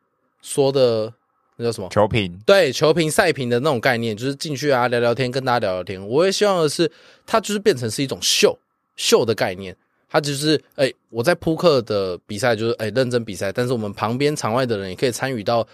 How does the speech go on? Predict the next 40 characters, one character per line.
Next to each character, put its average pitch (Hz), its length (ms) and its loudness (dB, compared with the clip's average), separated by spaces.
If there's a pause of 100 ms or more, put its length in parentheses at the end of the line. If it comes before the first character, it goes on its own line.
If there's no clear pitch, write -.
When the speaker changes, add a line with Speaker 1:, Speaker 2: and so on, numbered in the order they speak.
(140)
Speaker 1:
这 - 120 -8
些 143 160 2
乐 147 260 4
趣。 107 260 -8 (260)
就 - 120 -4
是 139 40 2
我 131 180 2
会， 170 180 4
哎， 143 240 0
稍 160 220 2
微 151 120 4
讲 127 220 -2
解 135 100 -2
一 113 40 -4
下 135 280 4
这 131 160 -2
个 131 220 2
比 110 180 -8
赛 135 220 2
啊， 117 240 2
啊， 113 180 -2
你 104 180 -6
的 104 100 -4
牌， 107 260 -2
手 104 200 0
牌 98 240 -4
这 123 120 -2
样 123 160 0
子， 92 160 -10 (300)
然 120 100 0
后 135 60 0
更 147 180 4
多 143 140 4
的 127 40 4
是 120 160 -6
去 127 140 -10
介 127 200 0
绍 120 200 0
一 110 40 -2
下， 117 240 2